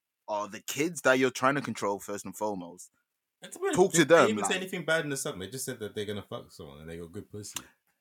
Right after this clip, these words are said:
Speaker 1: They are talking about themselves. They are talking about their own body. Uh, th-, like, f-, uh,
Speaker 2: Did they
Speaker 1: yeah,
Speaker 2: say
Speaker 1: they're
Speaker 2: anything
Speaker 1: talking about
Speaker 2: bad?
Speaker 1: their
Speaker 2: They
Speaker 1: own
Speaker 2: just
Speaker 1: body.
Speaker 2: said they got good pussy. What's wrong with that? <laughs>
Speaker 1: We went from an era where the Yin Yang Twins was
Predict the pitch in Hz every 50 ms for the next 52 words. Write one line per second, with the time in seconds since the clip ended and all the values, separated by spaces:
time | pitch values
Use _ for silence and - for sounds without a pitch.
0 | _ _ _ _ _ _ _ - 151 196 240 220 - - - 190 - 151 139 120
1 | 120 113 104 104 98 104 - - 113 98 92 - - 160 180 180 147 - - 165
2 | 135 131 117 113 110 110 101 110 113 110 104 95 107 110 104 101 98 95 92 92
3 | _ _ _ _ _ - - 98 98 95 92 - - _ - 101 - - - -
4 | - - - 104 110 104 _ - 139 - 160 156 117 123 113 98 180 185 - -
5 | 202 180 - - 104 110 117 110 - 139 127 143 135 123 120 120 123 117 110 127
6 | 127 - - 143 156 - - - - - - - - - - - 143 151 151 143
7 | - - 78 - - - _ - 98 - _ - 294 277 - - - - 269 233
8 | 175 131 - 262 233 131 165 233 269 269 233 233 226 214 - 208 185 165 143 139
9 | - 165 180 180 160 139 117 107 113 120 - 123 117 123 131 131 131 123 127 151
10 | 180 190 180 180 175 175 147 - - - 180 165 143 127 117 - 120 110 - -
11 | -